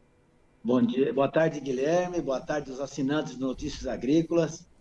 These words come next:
É, pra nós é importante poder passar as informações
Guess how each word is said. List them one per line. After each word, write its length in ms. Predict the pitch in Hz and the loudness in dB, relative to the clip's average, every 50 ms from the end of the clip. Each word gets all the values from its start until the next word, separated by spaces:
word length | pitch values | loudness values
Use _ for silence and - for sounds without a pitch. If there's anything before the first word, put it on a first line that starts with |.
| - 123 | -12 -8
É, 160 | 131 131 120 | -6 -4 -2
pra 200 | - 143 143 143 | 0 0 0 2
nós 440 | 143 147 151 156 151 135 117 - 139 | 2 2 2 2 2 0 -2 -4 -4
é 60 | 143 | -4
importante 680 | 160 160 151 147 127 120 - - 156 156 139 143 127 - - | -4 -2 -4 -4 -4 -4 -2 0 0 0 0 -4 -6 -10 -10
poder 300 | 135 127 113 139 143 139 | -10 -6 -2 -2 -2 -2
passar 340 | - 147 131 - - 147 147 | -2 -6 -10 -6 -4 -4 -4
as 100 | 135 120 | -4 -4
informações 840 | 135 127 - 143 131 131 123 113 - - - 143 139 135 120 - | -6 -6 -4 -2 -2 -2 -2 -4 -6 -6 -4 -2 -2 -2 -4 -4